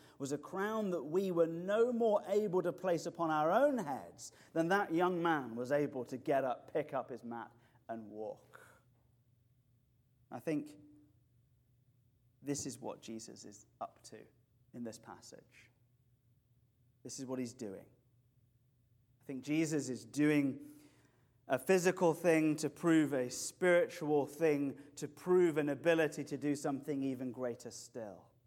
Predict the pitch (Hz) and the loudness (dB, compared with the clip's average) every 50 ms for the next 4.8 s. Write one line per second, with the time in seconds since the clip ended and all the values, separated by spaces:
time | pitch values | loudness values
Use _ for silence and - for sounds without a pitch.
0 | _ _ _ _ _ _ _ _ _ _ _ _ _ _ - 139 139 147 135 139 | _ _ _ _ _ _ _ _ _ _ _ _ _ _ -8 -4 -4 -4 -4 -2
1 | - 170 147 - - - - - 151 151 147 147 147 - - - 156 160 170 170 | -2 -2 -2 -4 -6 -8 -2 0 2 2 2 0 -4 -10 -12 -8 -4 -2 0 2
2 | 160 151 139 117 120 120 110 107 107 - - 120 110 113 - 120 110 - - 160 | 2 2 0 -2 -4 -8 -12 -12 -12 -12 -10 -10 -10 -12 -14 -16 -12 -6 -4 -4
3 | 147 139 143 - - 139 123 117 120 - - - 151 143 139 151 - 135 - - | -4 -4 -6 -10 -10 -12 -12 -12 -12 -12 -8 -6 -4 -4 -4 -4 -6 -8 -8 -8
4 | 117 117 117 110 110 - - - 160 156 147 143 131 120 - | -8 -8 -8 -10 -10 -10 -6 -4 -4 -2 -2 -4 -6 -8 -10